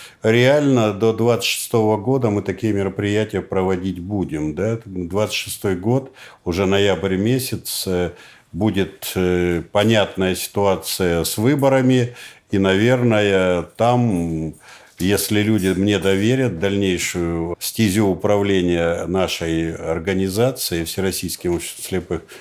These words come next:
мы эти продолжим. Я ведь не изобрёл ничего нового. Это старый советский опыт, когда два раза в год проводились пленумы Центрального правления, потому что членами Центрального правления было больше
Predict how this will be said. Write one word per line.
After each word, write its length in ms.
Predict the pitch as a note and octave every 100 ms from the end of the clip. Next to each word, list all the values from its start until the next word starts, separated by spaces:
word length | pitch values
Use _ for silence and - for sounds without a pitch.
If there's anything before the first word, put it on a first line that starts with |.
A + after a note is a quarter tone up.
| - _
мы 160 | G2+ B2
эти 140 | B2
продолжим. 760 | - A2 A2 A2 F2 - E2 D#2 - - _
Я 440 | G#2 C3+ E3 D#3 C#3+
ведь 220 | C#3+ C#3
не 120 | C#3+
изобрёл 360 | C3+ C#3+ D3 C3
ничего 320 | B2 B2 C3
нового. 540 | C3 B2 F#2+ D#2+ F2
Это 640 | F#2+ A2+ A2+ B2 A#2 A2+ - - _
старый 640 | - - C3+ C#3+ C#3 C3
советский 760 | G#2+ - G2 G#2+ G2 - - G2+
опыт, 560 | G#2 B2+ C#3+ - C3+
когда 880 | - A2+ G2 G2+ G2 A2+ G#2+ G2+ F#2+
два 320 | E2 G2 A2+
раза 320 | A2 G#2 F#2+ G2
в 100 | F#2
год 340 | G2+ C#3 C#3
проводились 720 | G#2 G2+ G2+ G2 A2 F#2+ E2+ - _ _
пленумы 840 | F#2+ F#2 G#2 G#2+ G#2+ A#2+ B2+ D3+
Центрального 800 | D#3+ - F2+ F2 G2 G#2 A2 G#2+
правления, 760 | G#2 A2 A2 A2 G2 E2 C#2+ C#2+ - - - _
потому 220 | G2+ G#2+
что 160 | A2 A2+
членами 480 | - B2 B2 A2 G#2
Центрального 720 | - G#2 G2 A2 G2+ G2 F#2+
правления 800 | - G2+ G2+ A2 C#3+ D#3+ D#3+ C#3+
было 400 | F#2+ G2+ B2+ C3+
больше 840 | E2+ F2 G#2 B2+ B2 - C3 A#2+